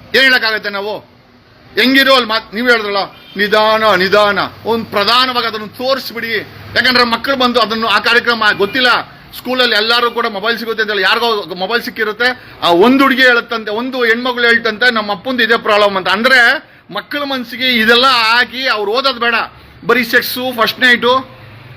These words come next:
ಕಿತ್ತೋಗಿರೋ ಸಂಬಂಧಗಳು, ಇವನ್ನ ಡಿಸ್ಕಸ್ ಮಾಡಕ್ಕೆ ನ್ಯೂಸ್ ಬೇಕಾ? ಈ ನ್ಯೂಸ್, ಇದೊಂದು ನ್ಯೂಸ್ ಚಾನಲ್, ಇದಕ್ಕೊಂದು ನ್ಯೂಸ್, ನ್ಯೂಸ್ ಚಾನಲ್ ಅಂತ ಹೇಳ್ತಾರ? ನಮಗ್ ಗೊತ್ತಾಗಲ್ಲ ನಿಜವಾಗ್ಲೂ. ಸಿ-, ಬೇ-, ಬೇಜಾರಾಯ್ತು, ನಿಜವಾಗ್ಲೂ ಬೇಜಾರಾಯ್ತು.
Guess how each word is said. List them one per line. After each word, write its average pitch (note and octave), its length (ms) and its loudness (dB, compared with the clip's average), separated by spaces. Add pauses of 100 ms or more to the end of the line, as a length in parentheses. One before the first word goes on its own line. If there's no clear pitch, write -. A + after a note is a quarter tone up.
ಕಿತ್ತೋಗಿರೋ C4 520 2
ಸಂಬಂಧಗಳು, A#3+ 600 0
ಇವನ್ನ B3+ 320 0 (120)
ಡಿಸ್ಕಸ್ A#3+ 420 -2
ಮಾಡಕ್ಕೆ A#3 580 -2
ನ್ಯೂಸ್ A3+ 240 -2
ಬೇಕಾ? G#3 220 2
ಈ G#3+ 120 2
ನ್ಯೂಸ್, A#3 480 -2
ಇದೊಂದು B3 220 4
ನ್ಯೂಸ್ C#4+ 260 2
ಚಾನಲ್, B3+ 300 2
ಇದಕ್ಕೊಂದು A#3+ 360 -2
ನ್ಯೂಸ್, C4 240 -4 (100)
ನ್ಯೂಸ್ B3 200 -4
ಚಾನಲ್ A#3+ 260 -2
ಅಂತ G#3+ 180 -2
ಹೇಳ್ತಾರ? A#3 320 2 (480)
ನಮಗ್ A#3 200 -2
ಗೊತ್ತಾಗಲ್ಲ A3+ 380 0
ನಿಜವಾಗ್ಲೂ. G3 480 0 (2750)
ಸಿ-, B3 80 2
ಬೇ-, F#3+ 200 0
ಬೇಜಾರಾಯ್ತು, G#3+ 760 0
ನಿಜವಾಗ್ಲೂ A3+ 360 -6
ಬೇಜಾರಾಯ್ತು. G3 760 -6